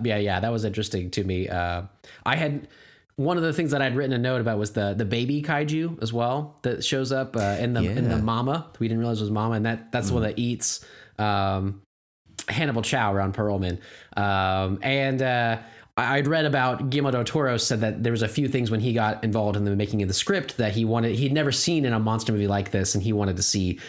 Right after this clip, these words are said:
Speaker 1: And one was a baby kaiju or, or one being born, which I thought was fun that he got to, to put that in there. Um, God, I can't remember the other thing right now, but I just
Speaker 2: Has he never seen Godzilla nineteen ninety-eight?
Speaker 1: Oh my goodness. Maybe he hadn't.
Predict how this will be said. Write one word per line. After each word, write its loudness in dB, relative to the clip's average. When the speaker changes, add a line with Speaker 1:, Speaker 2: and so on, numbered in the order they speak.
Speaker 1:
And 0
one 2
was 0
a 2
baby 2
kaiju 2
or, 2
or 2
one 2
being 2
born, 2
which 0
I 0
thought 2
was 0
fun 0
that 2
he 2
got 0
to, 0
to -14
put 0
that 2
in 2
there. 2
Um, 2
God, 0
I 0
can't -4
remember 2
the 2
other 0
thing 0
right 2
now, 4
but 2
I 4
just 0
Speaker 2:
Has 0
he 0
never 0
seen -2
Godzilla 0
nineteen 0
ninety-eight? -2
Speaker 1:
Oh 2
my 2
goodness. -2
Maybe 2
he 2
hadn't. 0